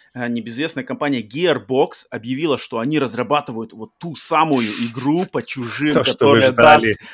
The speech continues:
Speaker 1: всем, значит, она, во-первых, будет продолжением фильма «Чужие».
Speaker 2: Ага.
Speaker 1: То есть, как бы, она от-, отсечёт «Чужие», «Чужой три», «Чужой четыре», которые
Speaker 2: Да.
Speaker 1: такие спорные, на самом деле. Они скажут: Мы будем продолжать именно Джеймс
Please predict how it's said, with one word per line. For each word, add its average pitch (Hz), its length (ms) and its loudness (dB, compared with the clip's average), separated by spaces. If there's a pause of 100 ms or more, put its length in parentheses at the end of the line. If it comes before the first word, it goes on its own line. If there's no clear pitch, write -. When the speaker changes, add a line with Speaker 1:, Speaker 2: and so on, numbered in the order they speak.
(120)
Speaker 1:
всем, 202 500 2
значит, 151 320 -8 (380)
она, 170 240 4
во-первых, 160 560 2
будет 143 360 -2 (140)
продолжением 139 840 0
фильма 190 500 -2
«Чужие». 113 500 -4
Speaker 2:
Ага. 104 340 -2
Speaker 1:
То 120 60 -6
есть, 104 120 -8
как 117 140 -8
бы, 120 120 -2
она 143 200 2
от-, 127 200 -10
отсечёт 135 680 -4
«Чужие», 123 560 -4 (120)
«Чужой 120 320 -4
три», 214 420 -4
«Чужой 120 300 -8
четыре», 143 380 -8
которые 101 320 -4
Speaker 2:
Да. - 20 -6
Speaker 1:
такие 135 260 -12
спорные, 139 480 -2
на 117 80 -8
самом 120 220 -8
деле. 117 220 -6 (280)
Они 127 100 -6
скажут: 135 240 -6
Мы 180 100 -4
будем 170 240 -2
продолжать 160 500 0 (180)
именно 165 280 0
Джеймс 139 400 -4